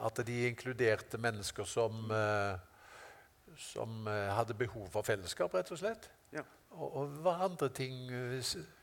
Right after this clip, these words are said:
Speaker 1: husker du?
Speaker 2: Eh, det å invitere med seg Jesus på det vi skal gjøre, eh,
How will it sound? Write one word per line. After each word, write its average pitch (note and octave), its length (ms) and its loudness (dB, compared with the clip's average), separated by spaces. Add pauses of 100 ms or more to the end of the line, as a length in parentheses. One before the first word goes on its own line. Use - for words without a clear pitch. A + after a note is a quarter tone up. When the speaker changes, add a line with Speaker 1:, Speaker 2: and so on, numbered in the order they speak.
(180)
Speaker 1:
husker C#3+ 320 -4
du? B3 60 -14 (320)
Speaker 2:
Eh, D3 320 0 (1800)
det E3+ 480 6
å E3 460 6 (180)
invitere F3 640 4
med F3 240 8
seg D3+ 460 6 (100)
Jesus E3+ 460 2 (180)
på D3+ 160 4
det C#3+ 160 8
vi D#3 80 2
skal D3 220 4
gjøre, E3+ 320 6 (1400)
eh, B2+ 720 4